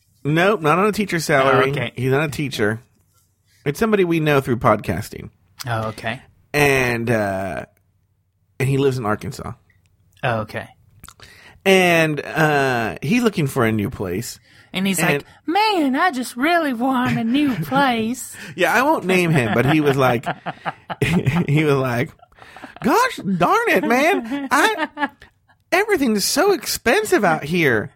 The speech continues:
Speaker 1: I'm like, "Oh." He goes like, "Well," I go, "Where do you," he goes like, "Well, this is what I want. Granite countertops. I want, like, four bedrooms and, uh, like, a big backyard, like, a big backyard.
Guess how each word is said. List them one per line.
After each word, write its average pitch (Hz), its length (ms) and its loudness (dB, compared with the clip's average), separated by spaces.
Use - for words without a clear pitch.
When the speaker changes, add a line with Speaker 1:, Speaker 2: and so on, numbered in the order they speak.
Speaker 1:
I'm 151 80 -4
like, 147 220 0
"Oh." 165 420 2
He 170 100 2
goes 196 100 4
like, 170 200 0
"Well," 185 340 0
I 185 80 0
go, 190 100 0
"Where 196 180 0
do 240 60 -6
you," 214 60 -6
he 202 60 0
goes 180 100 2
like, 156 140 0
"Well, 214 100 2
this 370 160 0
is 392 80 0
what 277 160 2
I 208 80 2
want. 143 320 -2
Granite 202 480 0
countertops. 226 880 0
I 147 80 2
want, 147 240 2
like, 117 260 0
four 247 380 0
bedrooms 214 960 2
and, 139 140 0
uh, 127 280 2
like, 107 220 0
a 117 80 -4
big 202 480 -2
backyard, 180 600 2
like, 180 140 0
a - 40 -2
big 175 300 -2
backyard. 202 880 0